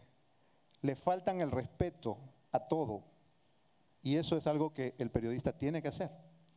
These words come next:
Faltarle respeto a todo. No tenerle miedo a nada. No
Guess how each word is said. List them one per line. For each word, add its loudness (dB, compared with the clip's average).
Faltarle 2
respeto -2
a -4
todo. -2
No 0
tenerle -2
miedo 0
a -2
nada. 0
No 0